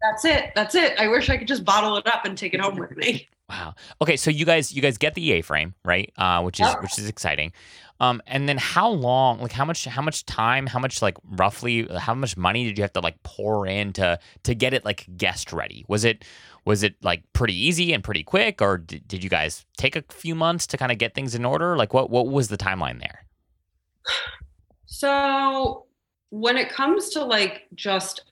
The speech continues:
Speaker 1: our standpoint in general, when it comes to, like, investing in a short-term rental,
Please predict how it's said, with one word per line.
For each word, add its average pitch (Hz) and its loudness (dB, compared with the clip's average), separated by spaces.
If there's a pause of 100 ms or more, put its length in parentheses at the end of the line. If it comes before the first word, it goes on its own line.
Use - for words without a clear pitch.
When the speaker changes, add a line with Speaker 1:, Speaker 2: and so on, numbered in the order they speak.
Speaker 1:
our 175 0 (840)
standpoint 196 0
in 185 0
general, 175 0
when 170 0
it - -10 (100)
comes 170 -6
to, 170 -4
like, 156 -8
investing 165 -4
in 165 -4 (120)
a 165 -6
short-term 170 -6
rental, 180 -6